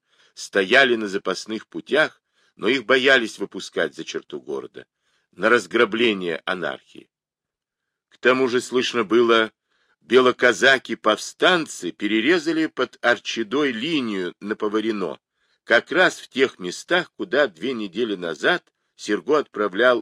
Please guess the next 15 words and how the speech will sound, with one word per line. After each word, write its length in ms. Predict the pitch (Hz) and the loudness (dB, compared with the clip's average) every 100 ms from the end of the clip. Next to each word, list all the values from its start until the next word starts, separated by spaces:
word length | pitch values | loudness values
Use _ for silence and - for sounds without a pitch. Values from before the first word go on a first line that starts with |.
| - | -4
из 220 | 104 85 | -12 -8
Ростова 640 | 85 - - - 165 151 | -8 -8 -4 -2 0 -2
экспедицию 760 | - 98 - 82 92 - - 101 | -4 -8 -16 -16 -14 -12 -10 -10
Федора 440 | - 107 101 98 | -4 -4 -2 -6
Подтелкова. 840 | - 87 _ - 76 69 - 64 _ _ _ _ _ _ _ _ _ _ | -8 -14 _ -8 -8 -8 -14 -18 _ _ _ _ _ _ _ _ _ _
Потом 360 | 98 - 185 196 | -4 0 2 4
появились 440 | 180 151 180 180 | 4 4 0 -4
в 60 | - | -8
штабе 480 | - 135 160 147 | 0 2 2 0
Фролов 680 | 147 - 104 117 104 151 - | -4 -2 0 2 2 0 -2
и 60 | 147 | -14
Френкель, 680 | - 95 98 87 85 85 _ _ _ _ | -8 -4 -4 -6 -10 -12 _ _ _ _
принесли 640 | 90 98 98 - 104 165 | -8 -6 -8 -8 -8 -8
тяжелые 680 | - 117 90 123 131 127 - 101 | -8 -8 -2 -2 0 -4 -8 -14
известия 640 | 67 - 101 - - 104 | -14 -10 -8 -10 -12 -12